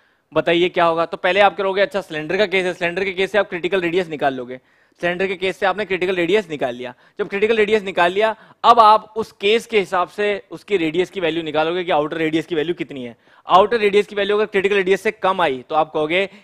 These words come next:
कि हीट ट्रांसफर रेट अभी बढ़ेगा, ठीक है। लेकिन अगर आउटर रेडियस की वैल्यू आपकी क्रिटिकल रेडियस से,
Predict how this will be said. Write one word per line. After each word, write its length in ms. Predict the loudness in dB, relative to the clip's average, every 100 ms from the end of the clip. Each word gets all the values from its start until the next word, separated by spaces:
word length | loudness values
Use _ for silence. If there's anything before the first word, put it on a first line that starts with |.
| _
कि 100 | -4
हीट 240 | -2 -2 -2
ट्रांसफर 300 | -4 -2 -4
रेट 120 | -2
अभी 180 | -4 -4
बढ़ेगा, 460 | -4 -6 -8 -14 -16 _ _ _ _ _ _ -6
ठीक 100 | -4
है। 120 | -6 -12 -2
लेकिन 280 | 2 2 2
अगर 200 | 2 2
आउटर 320 | 6 4 4 0
रेडियस 300 | 0 0 -2
की 80 |
वैल्यू 240 | -2 0 2
आपकी 360 | 0 0 0 -2
क्रिटिकल 560 | -6 _ -4 -2 0
रेडियस 300 | 0 0 -2
से, 260 | -2 -4